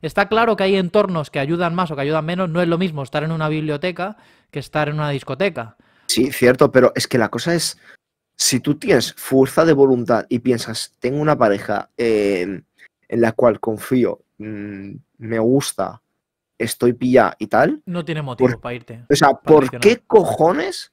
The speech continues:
Speaker 2: perdona por la verdad, pero por qué decides, mm, arruinarlo simplemente por cuatro besos de una noche o una noche...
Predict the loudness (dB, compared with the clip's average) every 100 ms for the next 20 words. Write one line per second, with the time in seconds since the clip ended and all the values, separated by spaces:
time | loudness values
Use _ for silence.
0 | _ -4 -2 0 2 2 2 2 0 -2
1 | -2 2 0 0 -2 0 -2 _ _ _
2 | _ _ _ _ -10 -8 0 4 4 4
3 | -2 -12 _ _ -8 -8 -4 -2 -2 -2
4 | -2 -2 -2 -6 -6 _ _ _ _ _
5 | -6 -4 -4 -2 -2 -2 0 0 0 -2
6 | -2 0 0 0 -2 -2 0 0 -2 -4
7 | -2 -4 -2 0 2 2 2 2 0 0
8 | 0 0 0 2 4 4 2 0 -2 -2
9 | -4 -8